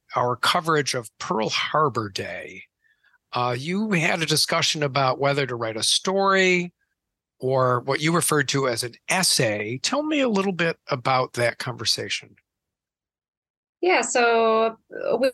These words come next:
Speaker 2: week or so before Pearl Harbor, you know, uh, John and I, uh, had a few little conversations just about, you know, what might we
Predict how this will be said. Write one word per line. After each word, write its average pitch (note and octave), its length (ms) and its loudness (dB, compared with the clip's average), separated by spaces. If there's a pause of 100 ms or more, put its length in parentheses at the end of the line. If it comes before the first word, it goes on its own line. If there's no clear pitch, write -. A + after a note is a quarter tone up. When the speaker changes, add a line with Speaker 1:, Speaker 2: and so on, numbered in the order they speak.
Speaker 2:
week D4+ 160 2
or C4+ 80 2
so B3+ 160 2
before G#3+ 380 0
Pearl F#3+ 180 2
Harbor, F3 580 2
you F#3 100 2
know, D#3 300 2
uh, D3+ 360 2 (220)
John F3+ 240 4
and F3 100 4
I, E3 320 2 (640)
uh, - 220 -4
had G3 340 2 (340)
a - 100 0
few C4 280 2
little G#3+ 180 4
conversations F#3 800 2
just F#3+ 200 -2
about, E3+ 380 2
you F3 60 2
know, D#3 260 2
what F#3+ 320 0
might E3 180 2
we D#3 260 -2